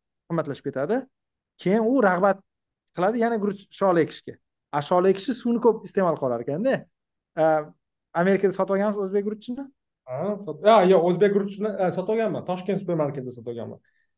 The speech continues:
Speaker 1: O'zbekistonda rosa qimmat-da.
Speaker 2: Juda
Speaker 1: Masalan, bir,
Speaker 2: qimmat.
Speaker 1: hozir men aytolmayman, bir kilosi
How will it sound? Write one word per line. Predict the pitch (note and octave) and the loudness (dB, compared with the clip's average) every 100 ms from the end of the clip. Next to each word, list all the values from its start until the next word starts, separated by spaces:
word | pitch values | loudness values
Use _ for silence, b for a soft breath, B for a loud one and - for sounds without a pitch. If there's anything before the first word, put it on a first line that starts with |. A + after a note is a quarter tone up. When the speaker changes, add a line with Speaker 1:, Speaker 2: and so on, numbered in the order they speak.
| - | -2
Speaker 1:
O'zbekistonda | E3+ D3+ F#3 G3 A3+ _ | 2 2 0 -2 -4 _
rosa | G3 G3 | -2 0
qimmat-da. | B3 G3 E3 B2+ G3 | 0 0 0 0 0
Speaker 2:
Juda | C4 - _ - - | 0 -4 _ -12 -2
Speaker 1:
Masalan, | D#3 G3 F3+ | 0 2 0
bir, | |
Speaker 2:
qimmat. | C#3 - _ _ _ _ _ _ - | -2 -4 _ _ _ _ _ _ -6
Speaker 1:
hozir | F3+ F#3 | -4 -4
men | |
aytolmayman, | F3 E3 G3+ G3 D3+ | -6 -6 -8 -6 -6
bir | C3 E3 | -8 -2
kilosi | G3 G3+ G#3 | 2 2 2